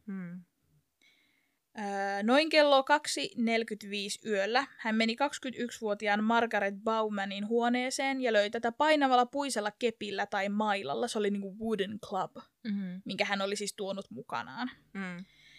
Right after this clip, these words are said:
Speaker 2: Öö, naisen nukkuessa ja murskasi hänen kallonsa.
Speaker 1: Ei.
Speaker 2: Sen jälkeen hän kuristi naista nailonsukalla ja repi hänen alusvaatteensa pois sellaisella voimalla, että reidessä havaittiin kitkapalovammoja.
Speaker 1: Mm.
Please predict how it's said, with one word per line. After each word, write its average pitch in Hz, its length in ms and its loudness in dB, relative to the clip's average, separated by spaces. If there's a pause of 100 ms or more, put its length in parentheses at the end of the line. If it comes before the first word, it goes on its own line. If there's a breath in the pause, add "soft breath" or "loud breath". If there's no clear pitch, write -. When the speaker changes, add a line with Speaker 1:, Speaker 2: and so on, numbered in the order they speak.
(280 soft breath)
Speaker 2:
Öö, 202 240 0
naisen 226 300 -2
nukkuessa 269 680 0
ja 226 140 -2
murskasi 254 440 -6
hänen 220 280 -4
kallonsa. 190 560 -4 (380)
Speaker 1:
Ei. 180 100 -14 (960 soft breath)
Speaker 2:
Sen 311 240 4
jälkeen 262 400 10
hän 220 160 0
kuristi 294 360 -2
naista 220 260 -2
nailonsukalla 214 840 0 (200)
ja 233 140 -6
repi 240 240 0
hänen 233 300 0
alusvaatteensa 240 680 0
pois 214 340 -6
sellaisella 226 540 2
voimalla, 202 560 -2
että - 220 -8
reidessä 226 460 0
havaittiin 202 520 -4
kitkapalovammoja. 190 1200 -6
Speaker 1:
Mm. 190 40 -10